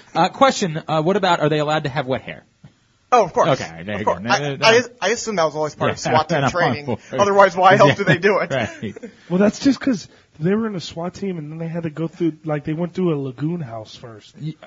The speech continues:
Speaker 1: uh,
Speaker 3: They
Speaker 1: is
Speaker 3: had to,
Speaker 1: that
Speaker 3: like,
Speaker 1: the way?
Speaker 3: dive
Speaker 1: I
Speaker 3: in the
Speaker 1: didn't
Speaker 3: water,
Speaker 1: realize that.
Speaker 3: and then they came out the water.
Speaker 1: It explains so
Speaker 3: And then they,
Speaker 1: much.
Speaker 3: yeah, that makes sense.
Speaker 1: Oh, shit. All right, my number two, the Underta-, uh, my second straight Brock, Brock Lesnar reference, the Undertaker Brock Lesnar,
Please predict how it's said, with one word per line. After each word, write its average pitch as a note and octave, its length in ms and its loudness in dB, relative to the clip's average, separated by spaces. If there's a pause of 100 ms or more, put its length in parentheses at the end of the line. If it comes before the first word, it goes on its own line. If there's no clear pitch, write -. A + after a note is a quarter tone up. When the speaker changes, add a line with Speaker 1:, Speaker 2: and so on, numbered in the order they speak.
(120)
Speaker 1:
uh, B2 460 -2
Speaker 3:
They - 40 0
Speaker 1:
is E3+ 80 4
Speaker 3:
had F3+ 80 0
to, F3 60 2
Speaker 1:
that A3 80 6
Speaker 3:
like, C#4 100 2
Speaker 1:
the C#4+ 60 -2
way? B3+ 120 4
Speaker 3:
dive G3 280 4
Speaker 1:
I F#3+ 60 0
Speaker 3:
in G3 60 0
the F#3+ 60 2
Speaker 1:
didn't D#3+ 100 4
Speaker 3:
water, F3 240 4
Speaker 1:
realize C4+ 520 6
that. A#2+ 240 -2
Speaker 3:
and E3+ 100 -4
then F3+ 80 -4
they E3+ 120 -6
came E3+ 280 -8
out F3 160 -6
the F3 80 -4
water. C3 260 -2
Speaker 1:
It G#3 100 6
explains B3+ 580 -4
so C4 220 4
Speaker 3:
And - 100 4
then E4 100 4
they, E3 120 4
Speaker 1:
much. E3 140 -4
Speaker 3:
yeah, F#3 240 -2
that C#3 220 -8
makes D#3 160 -18
sense. C#3 160 -12
Speaker 1:
Oh, F4+ 140 -6
shit. - 440 -6 (480)
All D#3+ 80 2
right, D#3 120 4
my G3+ 140 6
number B3 200 2
two, D3+ 240 4
the C3 200 0
Underta-, A3+ 580 0
uh, D#3+ 40 -2
my D#3+ 140 2
second D#3+ 220 -4
straight E3 200 -2
Brock, B2+ 240 -2
Brock B2 220 -2
Lesnar C3 320 -2
reference, F#2+ 360 -10
the C3 180 -8
Undertaker F#3 540 -4
Brock G2 280 -6
Lesnar, G#2 460 -8